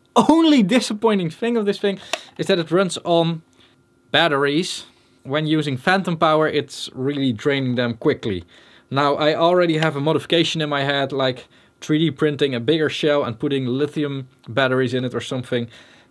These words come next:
but, uh, no-, not for now. And how I'm putting this all together is I have a, uh, a stand. This stand is actually from Triad Orbit, and it's not the cheapest. It's actually a pretty expensive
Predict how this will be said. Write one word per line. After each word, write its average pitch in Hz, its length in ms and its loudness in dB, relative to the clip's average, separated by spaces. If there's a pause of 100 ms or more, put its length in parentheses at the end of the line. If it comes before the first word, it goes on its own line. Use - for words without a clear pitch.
but, 120 260 -4
uh, 107 320 -2 (300)
no-, 123 200 -6
not 156 280 0
for 139 160 -4
now. 127 340 0 (480)
And 147 100 -10
how 226 200 2
I'm 240 100 -2
putting 233 220 0
this 202 120 -4
all 208 160 -4
together 202 420 -2
is 180 280 -8 (160)
I 170 160 -4
have 180 220 -6
a, 160 260 -2
uh, 147 240 0 (160)
a 156 80 -8
stand. 202 640 -4
This 165 160 -10
stand 202 240 -6
is 175 80 -12
actually - 240 -12
from 165 260 -10 (200)
Triad 175 500 -2 (100)
Orbit, 196 540 -6 (360)
and 185 140 -2
it's - 160 -8
not 226 220 -2
the 190 100 -8
cheapest. 233 480 -6
It's 185 160 -12
actually 175 300 -8
a 160 40 -12
pretty 190 260 -6
expensive 175 840 -8